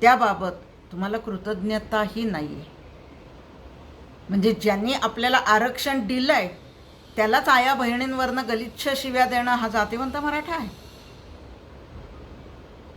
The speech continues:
जो शिवा-, शिवबा ज्यांनी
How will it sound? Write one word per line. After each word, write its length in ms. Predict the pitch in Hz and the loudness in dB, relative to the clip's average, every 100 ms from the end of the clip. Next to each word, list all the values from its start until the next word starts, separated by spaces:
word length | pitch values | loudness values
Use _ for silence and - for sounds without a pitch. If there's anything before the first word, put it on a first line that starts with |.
| - - 202 | -20 -6 4
जो 240 | 220 294 | 4 4
शिवा-, 520 | 311 269 247 240 233 185 | 0 -2 4 4 2 -2
शिवबा 420 | 220 214 226 214 165 185 - - - - 160 | 2 2 4 2 0 -8 -18 -20 -20 -18 -2
ज्यांनी 240 | 208 202 | 0 2